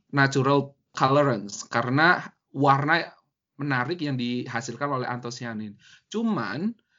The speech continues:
si, sebenarnya udah kayak semua orang sudah tahu gitu ya, kalau misalkan, eh, natural colorants itu pasti punya kekurangan.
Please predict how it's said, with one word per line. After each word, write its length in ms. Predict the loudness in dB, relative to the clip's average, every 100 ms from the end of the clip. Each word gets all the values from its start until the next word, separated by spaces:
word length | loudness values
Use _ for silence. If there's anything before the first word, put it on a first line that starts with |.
| _
si, 480 | 0 4 4 4 0 -8 _ _ _
sebenarnya 480 | -10 -4 -2 0 0
udah 480 | 0 -2 -4 -8 -6
kayak 160 | -4 -2
semua 320 | -2 0 0
orang 240 | 0 -4
sudah 240 | -6 -6 -2
tahu 320 | 2 2 2
gitu 160 | -2
ya, 160 | -4 -2
kalau 160 | -2 -2
misalkan, 560 | -2 -6 -4 -4 -6 -10 _ _ _ -6
eh, 320 | -2 -2 -4 -8 _ -4
natural 400 | -2 -2 -2 0
colorants 560 | 2 2 0 -2 -4
itu 320 | -2 0 0 -2 _ -2
pasti 400 | 0 0 -4 -6
punya 560 | -6 -4 0 0 0
kekurangan. 640 | -4 -6 -2 0 0 -2